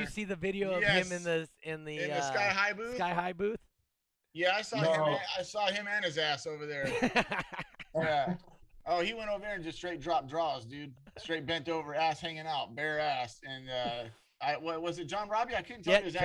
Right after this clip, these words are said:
Speaker 1: actually
Speaker 2: Robbie.
Speaker 1: hi-, it was him that did it, yeah, and, and took the Sky High little, uh, fa-, the pill and stick tattoos, whatever,
Speaker 2: Yep.
Speaker 1: and smacked him on his ass.
Speaker 2: <laughs>
Speaker 1: They gave him, like, two or three Sky High little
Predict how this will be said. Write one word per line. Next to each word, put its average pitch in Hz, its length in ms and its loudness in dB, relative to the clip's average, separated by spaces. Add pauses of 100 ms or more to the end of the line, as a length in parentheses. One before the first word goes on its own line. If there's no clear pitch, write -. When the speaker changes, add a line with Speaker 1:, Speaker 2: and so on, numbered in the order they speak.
Speaker 1:
actually 175 120 2
Speaker 2:
Robbie. 135 380 2 (120)
Speaker 1:
hi-, 151 60 2
it 160 80 2
was 180 240 0
him 185 160 -6
that 165 140 -6
did 160 160 0
it, 147 80 -6
yeah, 151 220 2
and, 143 120 -8
and 135 180 -10 (280)
took 170 160 -6
the 143 80 -12
Sky 156 260 -2
High 147 300 2
little, 143 300 -8
uh, 131 300 -4 (240)
fa-, 143 220 -6
the 123 440 -4 (320)
pill 185 160 -8
and 156 80 -6
stick 175 240 -8
tattoos, 175 480 -4
whatever, 180 200 -4
Speaker 2:
Yep. 175 120 -2 (640)
Speaker 1:
and 127 120 -10
smacked 160 420 -2
him 165 100 -8
on 160 120 -6
his 139 120 -2
ass. 160 420 0 (100)
Speaker 2:
<laughs> - 100 -8
Speaker 1:
They 131 100 -8
gave 151 280 -2
him, 151 60 -10
like, 143 200 -6
two 165 100 0
or 160 60 0
three 147 180 -6
Sky 156 240 2
High 151 320 4 (220)
little 143 340 -6